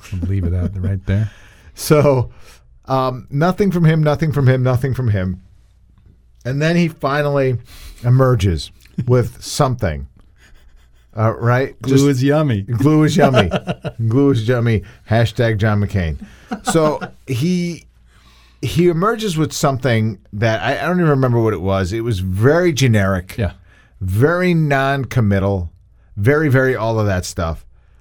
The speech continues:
Speaker 2: Um, and I remember reading it going, "Oh, you
Speaker 1: Yeah.
Speaker 2: fucking hypocrite."
Speaker 1: Better off saying nothing at that point.
Speaker 2: Right. Uh, I went, "You," hi-, and I just, that was my only response. Hashtag hypocrite.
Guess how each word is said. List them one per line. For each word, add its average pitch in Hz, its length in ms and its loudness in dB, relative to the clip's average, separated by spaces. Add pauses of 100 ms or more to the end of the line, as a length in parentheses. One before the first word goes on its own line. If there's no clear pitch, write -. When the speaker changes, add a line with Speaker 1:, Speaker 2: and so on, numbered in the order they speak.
(200)
Speaker 2:
Um, 107 560 -2 (140)
and 127 380 -2
I 147 200 0
remember 143 440 -2
reading 120 280 2
it 107 120 -2
going, 98 320 0
"Oh, 107 440 2
you 80 840 -2 (400)
Speaker 1:
Yeah. 98 140 6 (120)
Speaker 2:
fucking 113 520 0
hypocrite." 98 580 -2
Speaker 1:
Better 113 180 0
off 101 140 -2
saying 95 260 2
nothing 95 360 0
at 90 120 -2
that 92 180 -4
point. 95 340 -4
Speaker 2:
Right. 95 340 0 (420)
Uh, 104 60 -8
I 110 240 -4
went, 107 200 -4
"You," 127 220 2
hi-, 127 100 4
and 104 220 0
I 104 100 0
just, 104 260 -4
that 113 140 0
was 110 140 2
my 107 120 2
only 113 200 0
response. 87 400 -6
Hashtag 120 540 0
hypocrite. 92 500 -4